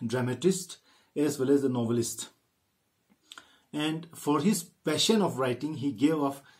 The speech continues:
his career in law and took up writing and later wrote, wrote many classics. He is very popular for his, mm, trilogy,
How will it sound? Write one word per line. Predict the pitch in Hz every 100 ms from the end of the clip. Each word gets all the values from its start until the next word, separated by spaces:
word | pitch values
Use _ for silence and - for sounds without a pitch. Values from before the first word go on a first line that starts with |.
| _
his | 165 165
career | - 131 139 156
in | 135 120 110
law | 131 147 -
and | 127 131 131
took | 151 147
up | 123
writing | 117 120 117 151
and | 131 147 165 - _
later | 143 156 143
wrote, | 127 131 107
wrote | 123 147 131
many | 123 143 147
classics. | - 123 - 123 - - _ - - _
He | - 196
is | 185
very | 127 117 180 214
popular | - 127 - 135 156 165
for | - - 110
his, | 127 139 - - - _ - _ _ _ -
mm, | 131 123 120 117 -
trilogy, | 160 175 131 120 180 -